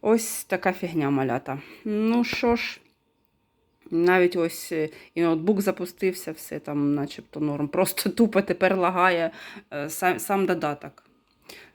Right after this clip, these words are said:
Ех, все. Всім дякую. <laughs> До завтра. Викачу війну з, ну, зранку, як, е, о дванадцятій ми відіб'ємося. Все, всіх цілую, люблю.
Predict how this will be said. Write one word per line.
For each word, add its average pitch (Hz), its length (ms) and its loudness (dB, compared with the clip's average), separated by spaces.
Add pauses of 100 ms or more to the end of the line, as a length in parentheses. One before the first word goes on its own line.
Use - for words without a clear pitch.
(880)
Ех, 330 180 6
все. - 500 2 (500)
Всім 226 580 2
дякую. 190 640 2 (360)
<laughs> 302 280 2
До 190 340 -4
завтра. 226 520 -2 (840)
Викачу 196 960 0
війну 185 680 2
з, 165 400 -6
ну, 220 160 0
зранку, 175 420 -2
як, 143 360 -8
е, - 160 -8 (280)
о 156 80 -4
дванадцятій 165 760 0
ми - 240 -6 (120)
відіб'ємося. 139 720 -2
Все, - 200 -14
всіх - 260 -12
цілую, 160 360 2
люблю. 202 320 0